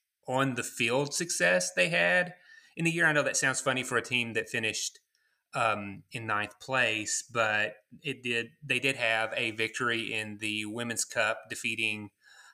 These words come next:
uh, Bayern Munich. And while that's just kind of a glorified friendly, it's the chance to lift a trophy, uh, which was fun for the team and the, and the fans.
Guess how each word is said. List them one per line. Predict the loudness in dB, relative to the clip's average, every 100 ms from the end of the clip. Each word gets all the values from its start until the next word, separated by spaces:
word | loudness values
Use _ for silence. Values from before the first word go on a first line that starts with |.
| _
uh, | -2 0
Bayern | 2 2 0
Munich. | -2 -2 -2 0
And | 0 0
while | 2 4
that's | 2 0 -2
just | -4
kind | -2 -4
of |
a | -4
glorified | -2 0 2 4 4 2 2
friendly, | 2 4 4 4 4
it's | 2
the | -2
chance | 0 0 0 0
to | 2 2 0
lift | -4 -6 -6
a |
trophy, | -4 -2 -2 -4 -6 -10 _ _ _ _
uh, | 0 2 2
which | -2
was | -4 0
fun | 2 2 0
for | -6 -4 -2 -2
the | -4
team | -6 -6 -6 -8
and | -10 -8 -8 -8 -8
the, | -8 -8 -10
and | -16 -12
the |
fans. | -8 -6 -4 -6 -6 -12